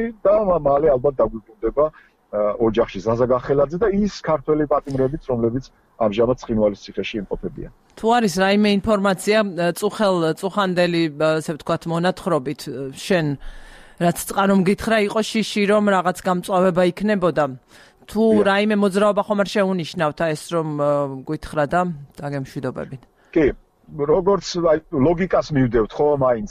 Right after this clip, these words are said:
Speaker 1: იმიტომ რომ არ გვაქვს ძალიან ბევრი ინფორმაცია. როგორც კი
Speaker 2: დიახ.
Speaker 1: ევროკავშირის სადამკვირვებლო მისია ჩაერთო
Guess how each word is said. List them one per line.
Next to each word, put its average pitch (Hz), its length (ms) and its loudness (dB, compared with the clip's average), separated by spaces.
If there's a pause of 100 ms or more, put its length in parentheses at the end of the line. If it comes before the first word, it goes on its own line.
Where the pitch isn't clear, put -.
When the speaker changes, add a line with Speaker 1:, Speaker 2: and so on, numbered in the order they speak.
Speaker 1:
იმიტომ 120 320 0
რომ 123 140 4
არ 117 160 2
გვაქვს 98 260 -2
ძალიან 117 300 2
ბევრი 117 280 4
ინფორმაცია. 127 640 0 (640)
როგორც 185 460 2
კი 165 120 0
Speaker 2:
დიახ. 151 80 6
Speaker 1:
ევროკავშირის 143 600 0
სადამკვირვებლო 127 600 2
მისია 113 400 0
ჩაერთო 117 640 0